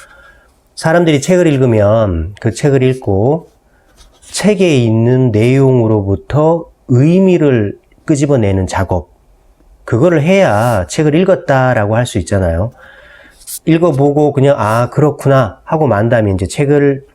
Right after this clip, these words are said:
읽었다고 할 수 없고, 읽은 내용에 대해서 나 스스로 의미를 한번 부여해보고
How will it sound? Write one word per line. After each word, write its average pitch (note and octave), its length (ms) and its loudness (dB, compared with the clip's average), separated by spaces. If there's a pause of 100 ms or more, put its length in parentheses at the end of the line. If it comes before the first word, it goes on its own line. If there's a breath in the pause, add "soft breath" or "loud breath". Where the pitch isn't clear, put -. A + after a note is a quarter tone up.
(320)
읽었다고 C#3 420 0
할 B2+ 80 2
수 A2+ 160 -4
없고, F#2+ 500 -2 (260 loud breath)
읽은 D#3+ 220 2
내용에 C3 380 2
대해서 G#2+ 560 0 (500 loud breath)
나 G#2 160 -2
스스로 D#3+ 640 0
의미를 C#3 360 2
한번 A2 300 -2
부여해보고 A#2 1000 0